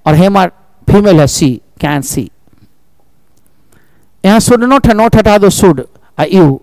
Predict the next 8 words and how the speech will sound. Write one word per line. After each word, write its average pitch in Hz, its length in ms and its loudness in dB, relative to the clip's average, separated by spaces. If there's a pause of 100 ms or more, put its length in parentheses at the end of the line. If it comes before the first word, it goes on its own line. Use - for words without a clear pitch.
(120)
should 196 280 0
you, 151 280 2 (160)
should 180 280 -2
you, 151 260 0 (220)
should 175 180 -2
you, 147 240 0 (260)
should 165 260 -4
you। 135 160 -4